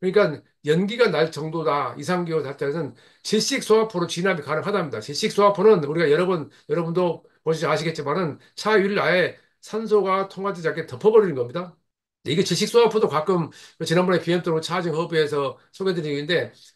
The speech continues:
그 배치돼 있습니다. 그러나 일반인들은 이것을, 어, 직접 설치하는 것을 그렇게 추천하지 않는다는 의견이 있습니다. 일단 피하라는 것이 이 의견, 대-, 대부분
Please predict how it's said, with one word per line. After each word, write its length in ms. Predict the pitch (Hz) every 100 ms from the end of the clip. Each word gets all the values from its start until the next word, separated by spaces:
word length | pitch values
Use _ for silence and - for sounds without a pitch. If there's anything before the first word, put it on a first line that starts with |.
| _
그 120 | 156
배치돼 380 | - 202 214 208
있습니다. 360 | 151 196 156 127
그러나 180 | 160 143
일반인들은 800 | 139 190 254 240 226 170 165
이것을, 520 | 143 165 151 196 196 - _ _ _ _ _
어, 480 | 143 143 135 131 127 _ _ _
직접 360 | - 151 226 220 214 -
설치하는 420 | - 226 233 208
것을 180 | 180 156
그렇게 320 | 143 160 170 143 - _ - -
추천하지 400 | - - 233 220
않는다는 460 | 127 151 240 247 165
의견이 260 | 147 165 139
있습니다. 560 | 131 156 120 104 - _ _ _ _ -
일단 320 | 143 220 214
피하라는 440 | - 254 233 185
것이 480 | 147 135 190 202 - _ _
이 320 | 139 156 185 170
의견, 420 | 160 202 175 143
대-, 200 | 131 127
대부분 540 | 147 170 202 185 120